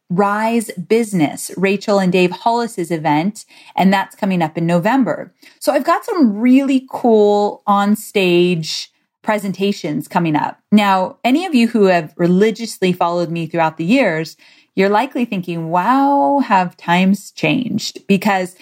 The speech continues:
for years and years, I, I have said, "I don't speak on stage. I don't enjoy it. It's not my favorite thing. It's not how I want to spend my time." So I typically say no to speaking gigs. However, you all know also that I've gone through a big transformation this year.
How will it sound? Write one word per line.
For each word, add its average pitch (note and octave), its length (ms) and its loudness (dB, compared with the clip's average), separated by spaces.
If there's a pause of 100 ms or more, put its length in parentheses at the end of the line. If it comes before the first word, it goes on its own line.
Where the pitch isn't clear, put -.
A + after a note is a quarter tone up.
(320)
for - 160 -2
years B3+ 360 0
and A#3+ 120 2
years, C#4 260 2
I, F#3 360 0
I F3+ 80 0
have F3 120 0
said, D4 240 0
"I F#3+ 140 -2
don't G#3+ 160 -4
speak - 240 -6
on G3 160 2
stage. F#3+ 420 -2
I E3 100 -2
don't D#3+ 180 0
enjoy G#3+ 320 2
it. C4+ 280 0
It's - 160 -10
not E3 200 0
my D#3+ 120 -4
favorite D#3+ 340 -2
thing. B3 200 2
It's G3+ 160 -8
not E3+ 140 0
how F3 100 -2
I E3 140 0
want D#3+ 140 -4
to D#3+ 40 -6
spend D#3+ 240 -4
my D#3+ 100 0
time." C4 380 0 (160)
So - 140 -2
I A3+ 80 2
typically C#4 420 0
say A#3 180 0
no E3+ 160 2
to F3 60 0
speaking F3+ 460 2
gigs. - 400 -2 (300)
However, D4 640 2
you C4+ 180 2
all C4 100 2
know A#3 460 0
also B3+ 420 0
that G3+ 140 -2
I've G3 160 -2
gone G3 240 -2
through G3+ 140 -2
a G3+ 40 -2
big B3 320 0
transformation F#3 800 -2
this E3+ 240 -4
year. D#3+ 420 0